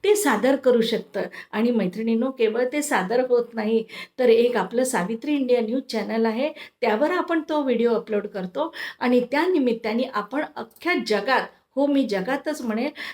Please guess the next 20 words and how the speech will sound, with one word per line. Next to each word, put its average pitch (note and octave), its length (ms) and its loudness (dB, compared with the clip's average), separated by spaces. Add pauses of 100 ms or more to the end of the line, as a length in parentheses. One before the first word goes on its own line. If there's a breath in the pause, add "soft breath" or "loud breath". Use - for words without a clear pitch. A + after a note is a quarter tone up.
कारण D4 240 2
YouTube E4 580 4
हे E4 220 2
कुण्या C4+ 340 -2 (140)
एकाच B3 420 0
नाही, F#3+ 380 0 (260 loud breath)
तर B3 100 -2
ते A#3 240 0
जागतिक, G3+ 720 -4
अ, G3 300 0 (100)
एक, G#3 260 -2
अ, G#3 180 0 (440 loud breath)
ॲप C4+ 240 -2
आहे B3+ 260 0 (280 loud breath)
आणि C#4 220 2 (100)
तिथे A3+ 280 -2
कुठेही C4 600 0
आपला C4+ 440 2
व्हिडिओ B3 380 4
पडला A#3+ 480 -2